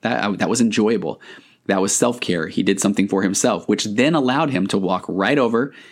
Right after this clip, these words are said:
and start doing a little bit of coding and doing a little bit of work, you know, with programming.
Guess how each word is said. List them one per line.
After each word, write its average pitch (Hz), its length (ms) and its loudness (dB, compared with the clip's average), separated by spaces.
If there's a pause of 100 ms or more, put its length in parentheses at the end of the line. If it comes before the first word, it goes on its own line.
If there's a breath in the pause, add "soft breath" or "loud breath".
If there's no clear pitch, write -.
(160 loud breath)
and 98 320 2
start - 260 0
doing 101 140 2
a 95 40 2
little 98 140 0
bit 90 60 -2
of 87 80 -4
coding 92 440 -2
and 90 200 0
doing 92 120 0
a 90 40 -2
little 90 100 -2
bit 90 80 0
of 87 80 -2
work, 92 380 -4
you - 80 -8
know, 90 80 -2
with 92 160 -4
programming. 92 480 -4